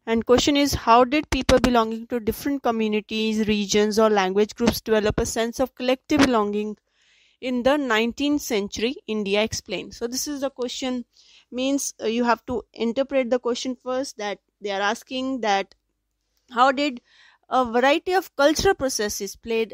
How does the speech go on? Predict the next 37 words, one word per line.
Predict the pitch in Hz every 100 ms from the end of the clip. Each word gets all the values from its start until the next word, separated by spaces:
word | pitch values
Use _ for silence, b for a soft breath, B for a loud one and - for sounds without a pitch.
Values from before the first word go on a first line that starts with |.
| -
an | 226
important | 220 - 226 226 254 226
role | 226 226
in | 220 220
developing | 208 190 208 196 214 220 208 -
a | 202
sense | 202 - 220 220
of | 226 214 -
nationalism | 196 208 - 254 226 233 233
in | 226
India, | 220 220 220 220 233 B B B -
or, | 220 226 233 226 -
uh, | 220 214 214 208 202
the | 180 202
nationalism | 214 226 - 262 226 240
spreads | - 233 - 240 240 -
when | 214 214
people | - 226 - 233 240 233
beginning | 196 226 262 302 285
to | 262
believe | 202 226 233 269 269 202
that | 208 202 185 - b b b -
they | 240
are | 240 226 -
all | - 233 277
part | - 226 196
of | 208 180
the | 208
same | 233 220 185 185
nation. | 180 - 190
So | - 269
in | 269 277
this | 302 311
way | 311
we | 277 269
have | 262 226 -
to, | 254 254